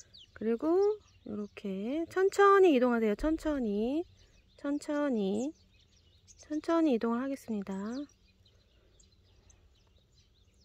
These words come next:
이동은 천천히 해야 돼요. 천천히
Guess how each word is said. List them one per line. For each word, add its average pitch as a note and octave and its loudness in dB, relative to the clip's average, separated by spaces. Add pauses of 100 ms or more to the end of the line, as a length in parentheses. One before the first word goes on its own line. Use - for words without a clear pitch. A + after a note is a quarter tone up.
(500)
이동은 F4 10
천천히 F#4+ 8
해야 D4 6
돼요. F#3+ 2
천천히 B3+ -2